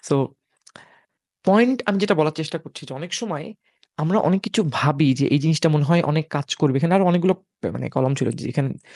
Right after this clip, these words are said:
আমি ডিলিট করেছি, যেখানে ছিল যে এটা, এই কিওয়ার্ডটা যদি আপনি Google সার্চে, আহ, কারোর সাথে বিট করতে চান, Google অ্যাড সম্পর্কে এই ভিডিওটা না, তখন আপনাকে কত টাকা পে করতে হবে বা কত লোক সার্চ করে, রিক-, রিটার্নিং তিন মাসে কত লোক, আহ, আসে, নব্বই দিন নিয়ে একটা ওরকম, আহ,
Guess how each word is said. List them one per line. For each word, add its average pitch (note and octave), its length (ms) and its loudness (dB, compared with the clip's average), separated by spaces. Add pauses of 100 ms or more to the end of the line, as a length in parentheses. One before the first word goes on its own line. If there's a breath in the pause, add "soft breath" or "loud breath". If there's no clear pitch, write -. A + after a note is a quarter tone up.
(300 loud breath)
আমি C3+ 320 2
ডিলিট D3 280 2
করেছি, C#3 300 2
যেখানে C3 260 0
ছিল C3+ 160 0
যে C3+ 160 0
এটা, C3+ 260 0
এই D3 280 0
কিওয়ার্ডটা C#3 300 0
যদি C3+ 160 -4
আপনি C3+ 120 -6
Google C3 240 -2
সার্চে, B2+ 400 0 (340 loud breath)
আহ, C3 100 0
কারোর C3 200 0
সাথে C#3+ 160 0
বিট D#3 220 0
করতে D3+ 280 0
চান, C3+ 240 0
Google C#3+ 180 0
অ্যাড C#3 180 0
সম্পর্কে C#3 320 -2
এই C#3 80 0
ভিডিওটা B2+ 300 -4
না, C#3+ 240 -4 (440 loud breath)
তখন D3+ 180 2
আপনাকে C#3+ 260 0
কত D3 140 -2
টাকা D3 160 -2
পে C#3+ 120 -2
করতে C3+ 280 -2
হবে C3+ 100 2
বা B2+ 100 0
কত - 180 -2
লোক D3 140 0
সার্চ C3+ 260 -2
করে, C#3 160 0
রিক-, C#3+ 300 0 (100)
রিটার্নিং E3+ 380 2
তিন D#3+ 160 0
মাসে D#3 260 0
কত D3+ 160 -4
লোক, C#3+ 280 -4
আহ, B2 220 -4 (180)
আসে, C#3 260 -2
নব্বই C#3+ 260 2
দিন C3+ 120 2
নিয়ে C3+ 140 0
একটা B2+ 320 -4 (300 loud breath)
ওরকম, C3 400 0
আহ, A#2+ 220 0